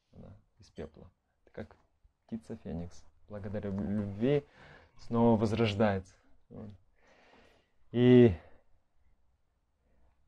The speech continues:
в Священных Писаниях говорится, что если вы увидите Кришну, то вы потеряете сознание. А Индра Прабху однажды сказал: "Но если вы увидите ее,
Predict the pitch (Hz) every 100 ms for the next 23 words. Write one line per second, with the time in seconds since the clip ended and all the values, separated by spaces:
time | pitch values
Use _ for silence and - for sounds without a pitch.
0 | _ - 135 - 135 127 - - 131 123
1 | 120 120 120 - 107 - 120 127 - 113
2 | 120 110 110 - 110 117 170 - 160 -
3 | _ _ _ _ _ _ _ _ _ -
4 | 101 117 117 - 101 107 110 98 - 104
5 | 98 101 107 - _ _ _ _ _ _
6 | _ _ - 104 127 127 120 117 110 110
7 | 110 107 - 107 98 110 110 110 110 98
8 | 107 98 101 95 101 104 143 165